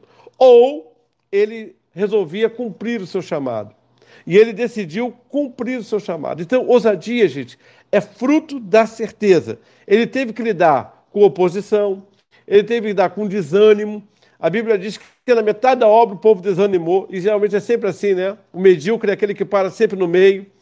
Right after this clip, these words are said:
é aquele que quase alcançou, quase venceu, quase foi, quase conquistou.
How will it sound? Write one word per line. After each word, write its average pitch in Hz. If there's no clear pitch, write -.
é 170
aquele 208
que 190
quase 226
alcançou, 190
quase 208
venceu, 185
quase 214
foi, 190
quase 220
conquistou. 190